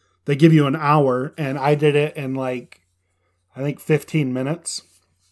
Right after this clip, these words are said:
Another example of me overeating, there was a restaurant near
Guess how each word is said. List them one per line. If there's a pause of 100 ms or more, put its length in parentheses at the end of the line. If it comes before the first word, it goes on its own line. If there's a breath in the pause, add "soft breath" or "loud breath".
(320)
Another
example
of
me
overeating, (100)
there
was
a
restaurant
near